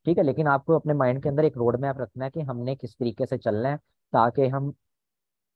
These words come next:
अरबपति बन सकें। ठीक है, in short, कि Giantx के अंदर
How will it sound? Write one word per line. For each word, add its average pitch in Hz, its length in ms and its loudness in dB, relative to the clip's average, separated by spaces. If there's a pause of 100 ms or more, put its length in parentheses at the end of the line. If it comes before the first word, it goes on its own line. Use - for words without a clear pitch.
(140)
अरबपति 135 480 0
बन 92 180 -8
सकें। - 360 -18
ठीक 147 200 -6
है, 196 140 0
in 147 120 -2
short, 92 300 0 (560)
कि 151 80 4
Giantx 147 540 2
के 170 120 0
अंदर 147 380 0